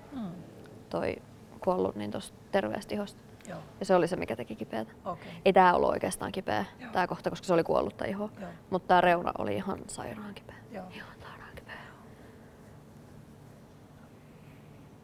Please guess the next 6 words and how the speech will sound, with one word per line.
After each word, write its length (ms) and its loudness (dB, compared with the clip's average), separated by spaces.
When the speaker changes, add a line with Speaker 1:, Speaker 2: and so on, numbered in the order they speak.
Speaker 2:
Se 80 2
on 60 2
mun 80 2
ranne. 240 0
Speaker 1:
Mhm. 220 -8
Joo. 100 -8